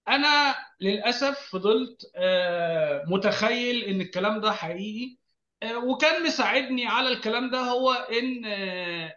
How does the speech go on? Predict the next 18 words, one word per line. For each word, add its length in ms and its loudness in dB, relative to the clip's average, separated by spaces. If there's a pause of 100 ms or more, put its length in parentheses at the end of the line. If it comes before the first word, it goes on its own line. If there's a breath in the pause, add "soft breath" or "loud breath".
(140)
المجتمعات 920 -2
المنغلقة 1000 2
بتربي 920 0
البنات 480 -2
بطريقة 600 0
فعلًا 640 0
تحسسهم 460 -6
كده، 280 -8 (400)
إن 200 0
البنات 600 -2
ما 180 -4
لهمش 380 0
غير 180 -6
جو-، 320 2
بيت 200 -2
جوزها، 540 2
وهي 1000 2
لازم 380 0